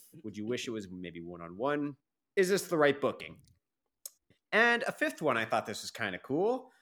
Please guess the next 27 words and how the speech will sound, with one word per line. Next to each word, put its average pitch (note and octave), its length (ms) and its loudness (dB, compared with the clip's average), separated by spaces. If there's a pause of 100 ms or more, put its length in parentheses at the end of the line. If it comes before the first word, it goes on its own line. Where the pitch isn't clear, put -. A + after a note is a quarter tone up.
(140)
Uh, C3 360 0 (160)
Impact. - 720 0 (420)
Apparently, A#3 600 0
with C3 240 -2
recent G3 500 -4
developments D#3+ 640 2
and G#2+ 120 -4
with A2 140 -6
the G#2+ 220 -8
impending E3 640 -4
move B2+ 260 -2
back C3+ 360 0
to A2 200 -6
the F2+ 140 -10
T D3+ 360 -2
N B2 120 2
A A2 160 0
branding, D3+ 640 -2 (480)
morale D#3 880 4 (180)
on C3 140 -2
the D3+ 200 -6
Impact A#2+ 560 -4
brand E2+ 540 -4
is F#2+ 160 -10
at A#2+ 160 -4
an C#3 200 -8
all-time F2 680 -8